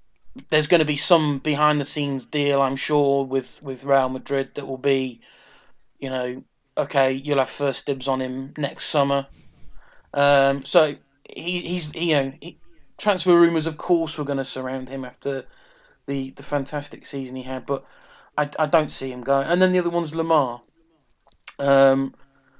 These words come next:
seems to be very, very, very heavily linked with Arsenal.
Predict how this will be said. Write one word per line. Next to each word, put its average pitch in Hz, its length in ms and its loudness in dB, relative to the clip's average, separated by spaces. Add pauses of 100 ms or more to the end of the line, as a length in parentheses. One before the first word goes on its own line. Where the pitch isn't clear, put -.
(500)
seems 151 280 -6
to 147 80 -8
be 143 140 -6
very, 143 340 4
very, 131 280 4
very 135 440 2
heavily 123 340 -4
linked 131 340 -10
with 120 100 -8
Arsenal. 135 640 -2